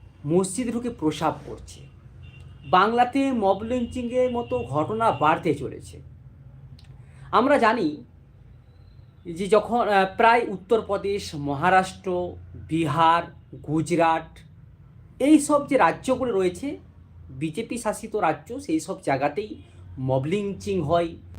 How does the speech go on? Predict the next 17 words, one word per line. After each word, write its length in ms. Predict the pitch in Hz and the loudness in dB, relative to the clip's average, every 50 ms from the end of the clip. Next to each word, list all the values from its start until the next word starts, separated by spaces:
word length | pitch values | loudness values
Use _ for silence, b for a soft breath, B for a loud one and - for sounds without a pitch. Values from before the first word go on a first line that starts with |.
| - - - - | -14 -12 -8 -2
মসজিদ 440 | 147 165 175 170 - - 220 - 151 | 0 0 0 0 -2 -4 -6 -6 -4
ভেঙে 320 | 123 135 151 170 185 180 | -2 -2 0 2 2 2
গুঁড়িয়ে 380 | 160 - - 143 147 160 180 185 | 0 0 -4 -4 0 2 2 2
দেওয়া 300 | 170 180 175 175 175 160 | 2 4 4 4 4 4
হয়, 360 | 143 151 156 156 151 147 143 - - - - - - - - - - - - - - - - - - - | 2 2 0 0 0 -2 -8 -12 -18 -20 -20 -20 -20 -20 -20 -20 -20 -20 -20 -20 -20 -20 -20 -16 -6 -2
দলিতদের 420 | 160 175 190 208 175 - 233 196 | 0 2 2 0 2 4 4 4
উপর 180 | 190 - 196 185 | 4 2 0 0
আক্রমণ 560 | 156 143 - - - 185 196 202 208 208 196 | 0 -2 -2 -4 -2 -2 0 0 0 -4 -2
করা 280 | 180 180 175 165 160 151 | 0 2 4 4 4 2
হয়। 260 | 139 147 143 131 135 - - - - - - - - - - | 0 0 -2 -2 -4 -8 -18 -20 -20 -20 -20 -20 -20 -14 -12
কিন্তু 200 | 190 202 220 220 | -10 -6 0 2
এই 280 | 185 214 254 294 302 | 4 4 6 6 6
যে 300 | 277 294 - - - 302 | 4 4 -2 -4 -4 -4
ঘটনাগুলো 720 | - - - 151 147 147 185 202 208 202 180 202 202 185 131 | -4 -2 -4 -6 -4 -2 -2 -2 -2 -4 -4 -4 -6 -4 -2
ঘটে 560 | 135 135 131 131 165 165 147 120 117 135 135 - | -2 -2 -2 -2 -2 -2 -2 -2 -4 -8 -10 -6
অন্য 260 | 147 156 156 165 190 | -6 -4 -4 -2 0
রাজ্যে, 720 | 202 185 147 127 - - - - - 107 90 98 117 160 | 2 2 2 0 -2 -8 -16 -12 -12 -10 -10 -10 -10 -12